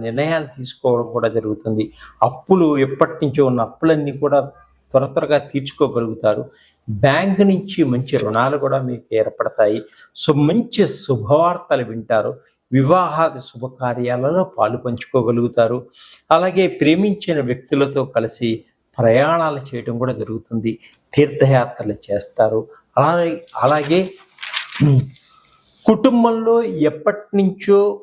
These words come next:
ఉన్నటువంటి సమస్యలన్నీ కూడా ఒక కొలిక్కి వస్తాయి, పరిష్కరించుకోగలుగుతారు. శ్రమకు తగినటువంటి ఫలితాలు పొందగలుగుతారు.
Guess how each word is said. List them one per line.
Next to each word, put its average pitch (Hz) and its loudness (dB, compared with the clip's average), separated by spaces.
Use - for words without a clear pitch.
ఉన్నటువంటి 151 -4
సమస్యలన్నీ 127 -2
కూడా 143 2
ఒక 175 -4
కొలిక్కి 127 -4
వస్తాయి, 110 0
పరిష్కరించుకోగలుగుతారు. 113 -2
శ్రమకు 143 0
తగినటువంటి 117 -2
ఫలితాలు 135 -2
పొందగలుగుతారు. 117 -4